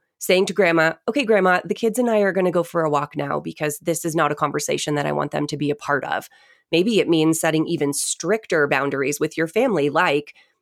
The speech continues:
"It seems like we just can't eat together without this being a subject of conversation, so I'll come by after dinner." But you're always focused on the actions that you are going to ha-, take on behalf of yourself and perhaps your younger children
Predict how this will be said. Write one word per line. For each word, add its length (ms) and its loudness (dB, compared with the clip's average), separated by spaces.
"It 180 2
seems 320 0
like 180 0
we 120 2
just 280 -4
can't 300 -2
eat 180 -6
together 540 -2
without 400 0
this 180 -2
being 260 0
a 40 -2
subject 400 -4
of 100 -2
conversation, 800 0
so 380 2
I'll 140 4
come 220 -2
by 260 0
after 360 -4
dinner." 360 -4
But 200 2
you're 280 0
always 360 2
focused 380 -4
on 100 -2
the 140 -2
actions 480 -4
that 160 -4
you 440 0
are 100 0
going 260 -2
to 100 -8
ha-, 220 -6
take 260 -4
on 100 -2
behalf 280 -6
of 100 -10
yourself 440 0
and 140 -4
perhaps 320 -4
your 120 0
younger 280 -2
children 520 -6